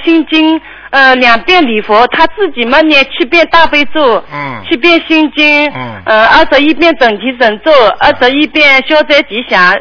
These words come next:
Speaker 1: 可不可以啊，
Speaker 2: 可以，
Speaker 1: 卢台长？
Speaker 2: 主要是你要给她念，要给她小房子烧掉就好了，嗯。
Speaker 1: 呃，要，要姐姐住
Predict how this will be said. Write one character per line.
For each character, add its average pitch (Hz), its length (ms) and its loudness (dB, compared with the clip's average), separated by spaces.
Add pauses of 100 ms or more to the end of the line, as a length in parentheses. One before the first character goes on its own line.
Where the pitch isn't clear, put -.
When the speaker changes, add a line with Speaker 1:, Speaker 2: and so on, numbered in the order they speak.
(220)
Speaker 1:
可 220 120 -4
不 277 140 2
可 208 180 -2
以 202 100 -4
啊， 175 160 0
Speaker 2:
可 170 160 2
以， 151 120 0
Speaker 1:
卢 117 60 -2
台 175 60 -2
长？ 156 80 -4
Speaker 2:
主 131 220 -10
要 185 180 2
是 175 160 -2
你 139 160 -10
要 147 140 0
给 123 160 -8
她 127 140 -2
念， 135 180 -16 (300)
要 156 120 0
给 135 160 -6
她 135 160 -2
小 113 180 -2
房 104 220 -6
子 131 140 -10
烧 139 160 -4
掉 131 180 -4
就 104 140 -20
好 - 160 -16
了， - 100 -20 (300)
嗯。 104 60 -20 (840)
Speaker 1:
呃， 226 260 2
要， 269 160 4
要 285 140 4
姐 262 220 0
姐 262 120 2
住 311 120 -4